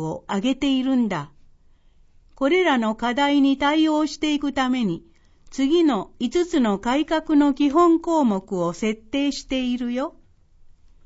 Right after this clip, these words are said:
丸一、持続可能な行財政運営の確立。自主財源の確保。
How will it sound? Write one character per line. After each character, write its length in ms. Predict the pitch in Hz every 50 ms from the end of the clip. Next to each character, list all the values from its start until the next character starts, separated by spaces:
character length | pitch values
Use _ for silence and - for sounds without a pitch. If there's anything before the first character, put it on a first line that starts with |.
| - - _ _ _ _ _ - - _ - - - - - - _ _ -
丸 260 | 240 240 262 262 320 311
一、 540 | 311 302 294 294 - - 262 247 - - - - - - - _ _ _ _ _ _ 254 247 - 196
持 220 | 202 220 277 285
続 340 | 269 320 330 320 - 311 302
可 180 | - 294 294 302
能 260 | 302 311 302 302 302
な 180 | 285 294 285 269
行 280 | 240 277 285 302 320
財 280 | 311 330 311 311 320 302
政 360 | 302 - 320 302 302 294 294
運 240 | 302 320 311 311 294
営 220 | 262 226 214 196
の 180 | 180 175 165 165
確 360 | 165 - 196 190 - 233 240
立。 500 | 220 233 214 - - - 202 196 202 - - _ _ _ _ _ _ _ _ _ _ _ _ - - _ _ _ _ -
自 200 | 202 202 269 269
主 220 | 277 - 339 339
財 300 | 294 330 330 330 349 311
源 300 | 254 254 240 269 196 185
の 160 | 175 175 170
確 340 | - - 240 240 - 233 220
保。 300 | - - 170 139 - -